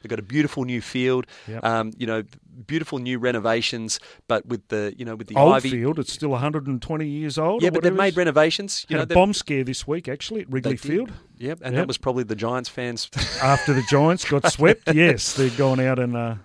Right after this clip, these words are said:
Speaker 1: But certainly they've made all the renovations in the outfield there, but they've got the beautiful ivy on the, on the brick wall in the, in the outfield there, and,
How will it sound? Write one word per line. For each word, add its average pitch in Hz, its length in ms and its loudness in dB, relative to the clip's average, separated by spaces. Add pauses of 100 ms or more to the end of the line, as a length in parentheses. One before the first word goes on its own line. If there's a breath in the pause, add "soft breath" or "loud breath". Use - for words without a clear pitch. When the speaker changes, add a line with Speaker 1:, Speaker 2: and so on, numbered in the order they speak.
Speaker 1:
But 156 140 0
certainly 190 300 2
they've 135 180 2
made 143 220 4
all 156 80 4
the 143 100 0
renovations 131 600 0
in 120 60 -4
the 117 120 -4
outfield 123 460 -6
there, 120 160 -2
but - 140 -18
they've 113 120 -6
got 120 160 -6
the 107 60 -16
beautiful 123 420 -6
ivy 117 300 0
on 113 160 -2
the, 110 200 -2
on 117 120 -6
the 113 40 -4
brick 135 300 0
wall 127 300 0
in 117 60 -4
the, 110 160 -4
in 113 320 -12
the 117 140 -4
outfield 120 440 -6
there, 120 260 -2
and, 113 140 -4